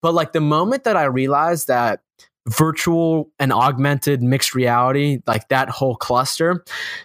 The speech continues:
is going to, just like I said before, treat veterans with P T S D, help billion dollar corporations train employees. Um,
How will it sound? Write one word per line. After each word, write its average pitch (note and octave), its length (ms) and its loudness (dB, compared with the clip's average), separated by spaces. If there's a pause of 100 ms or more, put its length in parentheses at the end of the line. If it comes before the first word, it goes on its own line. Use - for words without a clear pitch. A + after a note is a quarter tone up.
(260)
is D3+ 200 2
going D#3+ 400 0
to, C#3 600 0 (380)
just D3 240 0
like D3 160 2
I C3 60 2
said C3 240 0
before, A#2+ 480 -2
treat E3+ 240 0
veterans C#3+ 400 0
with B2 140 -2
P C3+ 160 0
T - 160 -2
S B2 160 0
D, A2+ 220 0
help C3 400 -2
billion D#3 280 2
dollar C#3+ 260 2
corporations C3 640 -2
train B2+ 220 0
employees. A#2 760 0 (460)
Um, A2+ 640 0